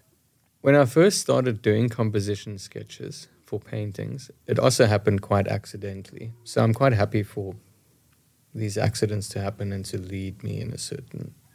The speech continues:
way in terms of actually making a painting. I think maybe I've mentioned this bit to you before, but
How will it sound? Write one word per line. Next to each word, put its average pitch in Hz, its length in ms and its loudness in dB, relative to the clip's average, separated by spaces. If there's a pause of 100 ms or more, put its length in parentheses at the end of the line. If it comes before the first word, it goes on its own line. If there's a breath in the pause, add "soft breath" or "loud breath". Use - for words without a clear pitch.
(160)
way 107 540 -6
in 120 120 -8
terms 113 260 -8
of 120 160 -10 (600 soft breath)
actually - 340 -8
making 95 680 -8
a - 60 -12
painting. 104 640 -8 (2750 soft breath)
I 117 60 -6
think 113 220 -6
maybe 98 380 4
I've 98 160 0
mentioned 101 400 -2
this 95 140 -8
bit 110 260 -14
to - 160 -12
you 104 100 -4
before, 98 460 6
but 98 260 0